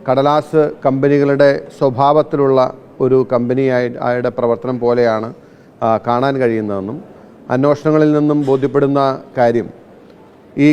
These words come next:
കമ്പനിയുടെ പ്രവർത്തനങ്ങൾ ഒട്ടും സുതാര്യതയില്ലാതെയും, ആ, നിരവധിയായിട്ടുള്ള നിയമ ലംഘനങ്ങളടക്കമുള്ള കാര്യങ്ങൾ കാണാൻ കഴിയുന്ന നിലയിലാണ് മുന്നോട്ട് പോകുന്നതെന്നും നമ്മൾ സൂചിപ്പിച്ചിരുന്നു.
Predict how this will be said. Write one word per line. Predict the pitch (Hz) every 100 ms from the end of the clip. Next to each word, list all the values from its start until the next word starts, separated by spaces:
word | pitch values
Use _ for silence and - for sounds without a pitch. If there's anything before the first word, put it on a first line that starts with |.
| 147
കമ്പനിയുടെ | 147 143 151 151 151 151 165 - -
പ്രവർത്തനങ്ങൾ | 139 139 - 143 143 151 180 - - - -
ഒട്ടും | - - 185 - - - -
സുതാര്യതയില്ലാതെയും, | - 135 147 156 165 160 135 135 127 104 - - - - - - - 117
ആ, | 120 117 131
നിരവധിയായിട്ടുള്ള | 139 147 160 160 147 143 139 139 151 190 - - - - - - 131
നിയമ | 139 147 160 - - 139
ലംഘനങ്ങളടക്കമുള്ള | 135 143 147 139 135 143 151 139 135 131
കാര്യങ്ങൾ | 131 127 131 131 - - -
കാണാൻ | 131 139 151
കഴിയുന്ന | 139 135 135 135 127
നിലയിലാണ് | 123 131 123 117 120 147 -
മുന്നോട്ട് | 127 131 143 147
പോകുന്നതെന്നും | 135 131 127 131 143 - 135
നമ്മൾ | 123 127
സൂചിപ്പിച്ചിരുന്നു. | 131 120 123 113 95 85